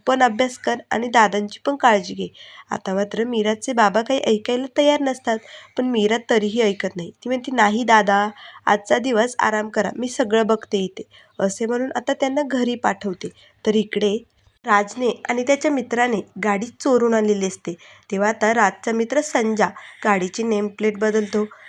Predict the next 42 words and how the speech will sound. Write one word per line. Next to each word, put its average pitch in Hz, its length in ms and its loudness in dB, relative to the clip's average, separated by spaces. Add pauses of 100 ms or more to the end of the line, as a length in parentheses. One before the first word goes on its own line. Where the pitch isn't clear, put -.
(100)
तर 240 60 -2
आता 269 220 0
नंबर 226 380 2
वगैरे 240 320 -2
सगळं 202 340 -4
काही 226 240 -6
बदललेलं 196 580 -2
असतं. - 220 -14 (360)
तेव्हा 185 160 -4
लगेच 214 340 -4
राज 196 260 2
बोलतो, 190 320 -6 (360)
"अरे, 202 260 0 (320)
भारी 196 320 -4
आहे 285 140 0
ना 208 160 0
राव." 214 300 0 (120)
तेव्हा 190 220 -4
त्याचा, 196 320 -4
त्याचा 214 280 -4
मित्र 220 320 -6
बोलतो, 185 300 -8 (380)
"हो, 233 100 6 (400)
भारी 202 280 -2 (100)
तर 302 100 6
आहे, 277 260 4 (340)
पण 269 100 -8
आता 277 200 -4
मित्राला 233 460 -2 (100)
पार्टी 196 360 2
वगैरे 247 280 -2
काही 285 180 0
मिळणार 220 380 0
आहे 262 180 -4
की 320 120 -6
नाही?" 269 200 -2 (440)
तेव्हा 180 200 -8
लगेच 202 440 -4 (200)
राज 202 240 2
बोलतो, 190 280 -4
"अरे 214 160 -2
हो, 208 420 2